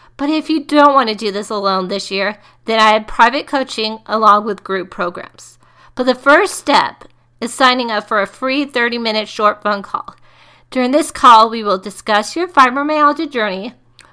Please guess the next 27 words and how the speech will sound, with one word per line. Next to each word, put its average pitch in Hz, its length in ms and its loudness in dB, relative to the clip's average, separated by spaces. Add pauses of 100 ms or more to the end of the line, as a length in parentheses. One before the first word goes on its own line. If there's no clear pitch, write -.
(160)
what 247 220 4
your 294 120 0
needs 247 300 0
and 254 120 -4
challenges 220 600 0
are, 180 380 4 (340)
and 262 100 -2
we 294 80 2
will 294 120 4
also 294 440 4
talk 220 320 0
about 208 320 0
what 220 240 0
your 233 100 -6
next 226 320 -6
step 202 380 -2
is 196 400 -6 (260)
with 202 200 -6
getting 202 320 -4
well, - 320 -4 (380)
which 254 320 0
you 254 180 0
can 220 480 -2
schedule 294 760 0 (280)
on 226 240 8
my 269 160 2
website, 220 640 -2